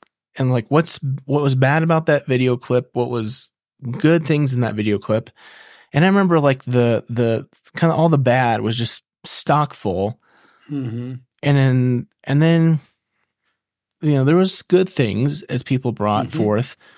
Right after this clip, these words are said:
Speaker 1: from that video clip. And you'll have to correct me here if I'm, if I'm not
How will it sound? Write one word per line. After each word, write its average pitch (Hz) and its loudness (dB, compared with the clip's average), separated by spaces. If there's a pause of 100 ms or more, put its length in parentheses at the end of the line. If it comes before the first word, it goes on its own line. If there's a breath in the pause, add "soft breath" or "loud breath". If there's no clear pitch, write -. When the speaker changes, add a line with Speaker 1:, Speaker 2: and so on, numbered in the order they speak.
(140 soft breath)
Speaker 1:
from 131 2
that 117 2
video 107 2
clip. - -4 (1300)
And 156 4
you'll 190 4
have 233 -2
to 139 -2 (760 soft breath)
correct 190 0
me 175 4
here 139 2
if 131 -4
I'm, 120 0 (640 soft breath)
if 143 -8
I'm 135 2
not 139 -2